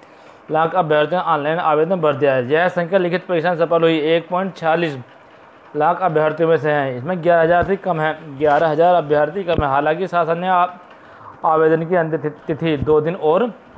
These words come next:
बढ़ा दी है। दोस्तों, इसमें देखना है कि जो आवेदन करने की आपकी तिथि थी,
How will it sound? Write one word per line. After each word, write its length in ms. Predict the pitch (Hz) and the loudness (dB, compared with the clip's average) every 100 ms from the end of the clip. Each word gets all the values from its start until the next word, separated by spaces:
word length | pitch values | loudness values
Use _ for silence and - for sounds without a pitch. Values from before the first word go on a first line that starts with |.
| 135 | -6
बढ़ा 220 | 139 135 | -2 -2
दी 180 | 139 147 | 0 0
है। 240 | 139 123 110 - - - | 0 -2 -6 -12 -18 -10
दोस्तों, 460 | 131 143 139 202 202 | -4 -4 0 -2 -2
इसमें 340 | 170 175 180 | -10 -10 -6
देखना 340 | 160 160 156 | 0 0 0
है 80 | 147 | -4
कि 120 | 156 | -4
जो 140 | 170 185 | -4 0
आवेदन 380 | 156 151 151 151 | 0 -2 -6 -10
करने 280 | 151 151 | -10 -12
की 120 | 143 151 | -6 -4
आपकी 300 | 147 - 151 | -4 -6 -10
तिथि 260 | 151 147 | -8 -8
थी, 280 | 139 165 214 | -6 -8 -8